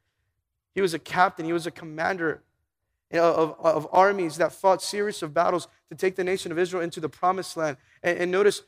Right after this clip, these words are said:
what now the Lord reminds Joshua. He says this, "Joshua, you're gonna face many battles. And the only thing effective in your life is that you stick to the word of God, that you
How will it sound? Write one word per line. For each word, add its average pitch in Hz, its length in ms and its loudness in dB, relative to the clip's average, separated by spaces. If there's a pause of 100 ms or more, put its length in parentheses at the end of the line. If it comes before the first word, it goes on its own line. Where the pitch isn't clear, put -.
(140)
what 170 300 -2
now 180 240 4
the 170 240 0
Lord 180 160 4
reminds 170 600 2
Joshua. 165 640 0 (200)
He 208 120 -6
says 180 280 0
this, 175 180 -4
"Joshua, 185 380 4
you're 175 100 0
gonna 190 140 2
face 165 260 -4
many 175 180 -2
battles. 160 520 0 (920)
And 175 80 2
the 185 60 8
only 220 120 8
thing 214 160 0
effective 202 480 2
in 170 80 -2
your 185 140 2
life 185 260 6
is 165 160 0
that 165 160 0
you 175 140 -4
stick - 320 -2
to - 80 -16
the 165 100 -4
word 180 200 2
of 160 120 -2
God, 190 240 6
that 156 140 -6
you 196 180 -6